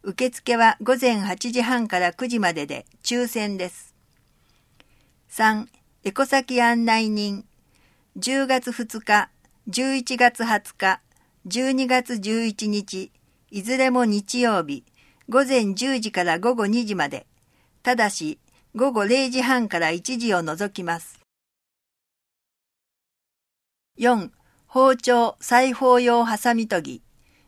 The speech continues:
十月八日、十一月五日、十二月十日、いずれも土曜日、午前九時から十一時まで。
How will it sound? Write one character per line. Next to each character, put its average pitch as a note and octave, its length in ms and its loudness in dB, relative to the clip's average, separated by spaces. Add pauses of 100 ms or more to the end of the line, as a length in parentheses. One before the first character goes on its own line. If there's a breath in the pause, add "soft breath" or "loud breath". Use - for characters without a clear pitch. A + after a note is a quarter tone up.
十 B3+ 280 -2
月 B3+ 380 0
八 A3+ 180 0
日、 G#3 340 0 (260)
十 A#3+ 240 0
一 B3 200 -6
月 A#3 280 0
五 A3 280 -6
日、 G3 320 -2 (200)
十 A#3+ 280 0
二 B3+ 120 -2
月 A#3+ 280 2
十 G#3+ 260 -2
日、 G3 300 0 (180)
い G3 80 -8
ず A#3 140 -4
れ B3 140 4
も A#3+ 160 4
土 G#3 120 0
曜 A#3 300 2
日、 D#3 280 -8
午 B3 200 4
前 A3+ 240 2
九 B3+ 140 -6
時 A#3 120 -6
か F#3+ 140 0
ら E3 160 2
十 A3+ 240 -2
一 A#3 220 -6
時 F#3+ 100 -6
ま D3+ 140 -4
で。 C#3+ 180 -16